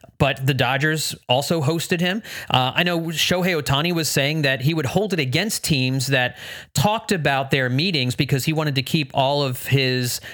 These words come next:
negotiations quiet and under the radar. So you wonder if Dave Roberts this week coming out and saying, "Yeah, we met him. It was great. Um, we'd love to have him," all of that stuff,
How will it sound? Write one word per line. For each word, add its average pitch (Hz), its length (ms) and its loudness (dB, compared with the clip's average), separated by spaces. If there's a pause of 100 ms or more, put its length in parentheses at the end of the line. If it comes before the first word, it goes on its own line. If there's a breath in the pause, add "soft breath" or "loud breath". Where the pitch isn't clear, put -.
(120)
negotiations 131 880 0
quiet 131 560 0
and 120 360 0
under 117 160 2
the 104 100 0
radar. 131 380 0
So 127 140 -2
you 120 240 0
wonder 135 280 0
if 110 120 -4
Dave 135 240 2
Roberts 139 360 0
this 120 180 0
week 120 140 0
coming 127 220 2
out 117 80 -2
and 107 100 -4
saying, 131 220 2
"Yeah, 127 180 2
we 107 100 0
met 143 200 2
him. 170 200 0 (380 loud breath)
It 123 100 2
was 107 200 -2
great. 185 420 0 (280 loud breath)
Um, 107 580 2
we'd 113 180 2
love 120 140 0
to 110 100 0
have 165 220 0
him," 165 180 0
all 143 260 2
of 160 40 0
that 165 180 0
stuff, 165 260 0